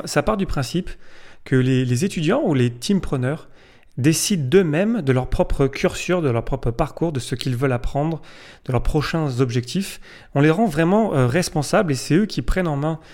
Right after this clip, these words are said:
leur futur quelque part et qui vraiment avancent eux-mêmes en tant que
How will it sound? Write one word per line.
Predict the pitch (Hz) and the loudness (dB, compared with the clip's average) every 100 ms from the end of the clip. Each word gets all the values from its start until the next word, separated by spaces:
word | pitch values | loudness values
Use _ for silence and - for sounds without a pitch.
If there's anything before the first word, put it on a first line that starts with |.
| - - | -20 -8
leur | 127 139 | 0 0
futur | - 135 - 220 | 2 -2 0 0
quelque | 151 120 | 0 0
part | 120 165 | 0 0
et | 143 | 0
qui | 127 | -2
vraiment | 120 139 165 | 0 0 0
avancent | 147 120 147 - | 0 0 -2 -2
eux-mêmes | 117 135 151 131 | -2 -2 -2 -6
en | 120 | -6
tant | 135 135 | -6 -4
que | 113 113 | -4 -4